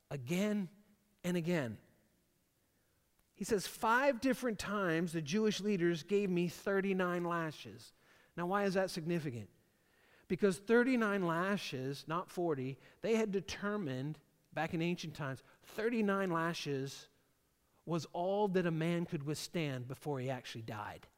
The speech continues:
So they would go up to, in extreme punishment,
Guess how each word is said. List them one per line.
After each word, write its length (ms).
So 140
they 160
would 160
go 260
up 240
to, 360
in 100
extreme 680
punishment, 640